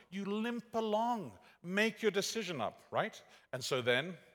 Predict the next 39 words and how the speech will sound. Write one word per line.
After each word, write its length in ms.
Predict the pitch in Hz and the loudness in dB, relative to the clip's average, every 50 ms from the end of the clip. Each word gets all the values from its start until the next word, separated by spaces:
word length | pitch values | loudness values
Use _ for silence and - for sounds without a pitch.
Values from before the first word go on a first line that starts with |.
| - - | -4 0
Baal 200 | 123 117 120 120 | 2 2 2 2
comes 300 | - - 117 113 101 110 | 2 -2 -2 -2 0 0
up, 200 | 120 131 135 - | 2 2 0 0
and 80 | 110 107 | -6 -12
you 60 | 90 | -8
hear 140 | 87 117 110 | -6 -6 -6
the 80 | 95 | -6
classic 400 | - - 120 117 110 - 120 - | -8 -6 -6 -6 -6 -6 -10 -10
story 260 | - - 120 117 113 | -8 -4 -2 -2 -2
here 220 | 107 117 123 135 139 | -2 -2 -2 -2 -2
where 120 | 107 101 | -4 -4
Baal 280 | 90 - 120 120 127 131 | -4 0 0 2 2 2
comes 240 | - - 127 117 - | 0 -2 -4 -4 -2
forward. 320 | - 120 110 107 110 117 - - - _ _ _ _ _ _ _ _ _ _ _ - - _ - | -2 0 0 0 -2 -4 -8 -20 -20 _ _ _ _ _ _ _ _ _ _ _ -20 -20 _ -4
And, 140 | 123 117 95 - - - - - - - - - - | -4 -4 -4 -4 -14 -16 -18 -18 -18 -18 -10 4 4
and 180 | 151 151 135 - - - - - - - _ _ _ - | 4 4 4 -4 -10 -12 -14 -20 -20 -20 _ _ _ 2
Elijah 460 | 147 151 156 170 208 254 220 175 180 | 4 6 6 6 6 4 2 -2 -2
replies 800 | 160 156 143 - - - 156 160 156 151 135 123 120 117 - - - | -2 -2 -4 -6 -6 -6 -4 -2 0 0 0 0 -2 -4 -8 -10 -12
and 140 | 131 127 123 | -10 -8 -6
says 260 | - 165 160 151 - | -2 0 0 -2 -2
this 320 | - 160 151 131 - - | -2 -2 -2 -2 -2 -2
when 140 | 135 127 120 | -2 -2 0
they've 160 | 120 139 127 | 0 -4 -4
been 140 | 135 127 113 | -4 -8 -10
praying 500 | - - - 170 156 156 143 127 123 113 | -10 -6 -4 -2 -2 -2 -2 -4 -6 -8
to 100 | - 110 | -10 -12
Baal 400 | 101 - 117 113 113 113 117 117 | -4 -2 0 0 2 0 0 -2
and 80 | 113 - - - - - - - - | -4 -8 -12 -18 -18 -20 -16 -2 2
asking 360 | 151 160 160 - - 147 131 | 4 4 4 2 -4 -8 -8
him 280 | 104 143 131 123 123 120 - - - | -6 -6 -6 -6 -6 -8 -12 -10 -4
all 240 | 143 156 170 165 165 | 0 2 2 2 2
day 180 | - 165 147 143 | 2 0 0 0
long. 260 | 143 139 135 131 127 | 2 0 0 -2 -2
It 80 | 123 | -6
says 240 | - - 160 151 - | -4 -4 -4 -4 -4
here 120 | - 151 143 | -6 -6 -6
in 80 | 135 | -6
verse 200 | 117 135 143 143 | -4 -4 -6 -6
twenty-six, 600 | - - 147 135 120 - - 165 147 117 - - | -6 -8 -8 -8 -8 -6 -4 -4 -4 -4 -6 -12